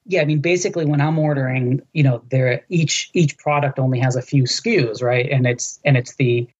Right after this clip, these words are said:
three or four weight ranges that those are available in, and color has nothing to do with it.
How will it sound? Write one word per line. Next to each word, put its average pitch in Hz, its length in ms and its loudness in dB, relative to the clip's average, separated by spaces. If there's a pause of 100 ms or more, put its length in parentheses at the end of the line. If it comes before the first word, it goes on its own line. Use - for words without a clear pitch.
(140)
three 156 200 0
or 147 100 -2
four 139 720 -2 (140)
weight 165 240 0
ranges 127 400 0
that 120 120 -2
those 123 220 0
are 127 80 0
available 120 500 0
in, 117 340 -2 (340)
and 139 180 2
color 143 300 0
has 131 200 -2
nothing 131 320 0
to 123 80 -6
do 151 200 -2
with 120 160 0
it. 101 120 -6